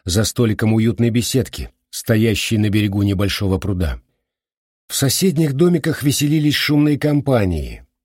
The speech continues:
но чёрная пирамидка Навского оберега закрывала подруг от окружающих, обеспечивая полную приватность встречи. К тому же за рестораном внимательно присматривали помощницы Джиры,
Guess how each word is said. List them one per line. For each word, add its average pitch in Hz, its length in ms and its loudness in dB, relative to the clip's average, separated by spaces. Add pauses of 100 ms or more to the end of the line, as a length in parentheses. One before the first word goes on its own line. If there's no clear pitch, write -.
(180)
но 110 220 4
чёрная 120 440 2
пирамидка 117 600 2
Навского 107 600 0
оберега 85 600 0 (300)
закрывала 123 720 0
подруг 98 440 -2
от 98 100 -2
окружающих, 110 840 -4
обеспечивая 95 680 0
полную 107 440 0
приватность 87 600 -2
встречи. - 560 -10 (840)
К - 100 -16
тому 196 280 2
же 160 120 0
за 165 120 2
рестораном 165 540 2
внимательно 147 640 2
присматривали 139 720 2
помощницы 135 680 0
Джиры, 87 480 -2